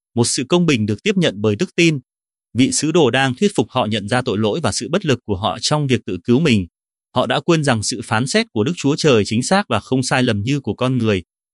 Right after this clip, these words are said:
Và sự phán xét của con người không chỉ có thể sai lầm,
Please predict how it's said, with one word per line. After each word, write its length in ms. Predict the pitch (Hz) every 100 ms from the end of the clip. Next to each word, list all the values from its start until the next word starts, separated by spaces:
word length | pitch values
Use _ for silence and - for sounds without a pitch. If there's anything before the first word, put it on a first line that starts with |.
| _ -
Và 200 | 107 110
sự 180 | - 123
phán 240 | - 110 160
xét 220 | 208 220
của 120 | - 98
con 220 | 127 127
người 160 | 110
không 180 | 101 151 139
chỉ 180 | 127
có 120 | - 113
thể 160 | 113
sai 220 | - 131
lầm, 240 | 127 117